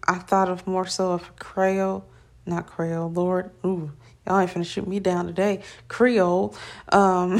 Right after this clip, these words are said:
<laughs> uh, more of a Creole sounding song, which is kinda how the song is interpreted in originality. Um, but having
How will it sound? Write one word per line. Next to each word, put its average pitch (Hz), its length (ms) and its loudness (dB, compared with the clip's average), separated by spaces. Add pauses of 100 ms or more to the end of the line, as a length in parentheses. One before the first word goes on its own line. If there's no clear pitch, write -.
(180)
<laughs> 240 220 4 (920)
uh, 180 380 2
more 185 340 2
of 190 100 -2
a 190 40 -8
Creole 196 580 2
sounding 185 880 0 (480)
song, 190 540 2
which 185 220 -2
is 175 140 -4
kinda 202 320 2
how 170 380 2
the 165 140 -4
song 165 360 0
is 160 300 -6
interpreted - 840 -6 (720)
in 180 160 0
originality. 170 840 -4 (800)
Um, - 400 -6 (1160)
but 180 600 0
having 190 580 0